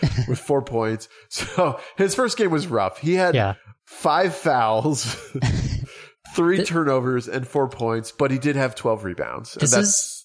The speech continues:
Speaker 1: this is what I'm worried about with this. You know, this whole trade is that, like, we were gonna get rid of him, and then he was gonna get that vendetta. He was gonna want revenge and be like, "You know what? I'm just gonna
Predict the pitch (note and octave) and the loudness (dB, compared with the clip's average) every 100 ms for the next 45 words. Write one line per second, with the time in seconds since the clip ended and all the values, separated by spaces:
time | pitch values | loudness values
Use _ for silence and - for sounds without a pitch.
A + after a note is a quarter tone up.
0 | _ - E3 F#3 G3 F#3+ F3 G3+ F3+ C3+ | _ -2 0 2 2 2 2 2 2 2
1 | B2+ B2 - A#2+ - C3 C3+ C#3+ C#3 D#3+ | 2 0 0 0 2 0 0 0 0 2
2 | D#3+ - D#3+ C#3 A#2+ A2+ C3 C3 A#2+ B2+ | 0 2 2 2 2 2 2 2 0 2
3 | C#3 E3 E3 E3+ D3+ C#3+ D3 D3 C3 B2+ | 2 2 2 2 2 2 0 0 0 0
4 | B2 C#3+ D3+ - C#3+ C3+ C#3+ C3+ B2+ B2+ | 2 0 2 0 0 0 0 0 2 2
5 | B2 C3+ C3+ C3+ C3+ C#3 C#3+ C3+ B2 C3 | 4 4 4 4 2 2 2 0 0 0
6 | B2+ A#2 C3 C3+ C3 B2 A#2+ A#2+ B2 D3+ | 0 2 2 2 0 -2 0 0 0 0
7 | D#3 D3 D3 D3 D#3 C3+ | 0 0 0 0 0 -2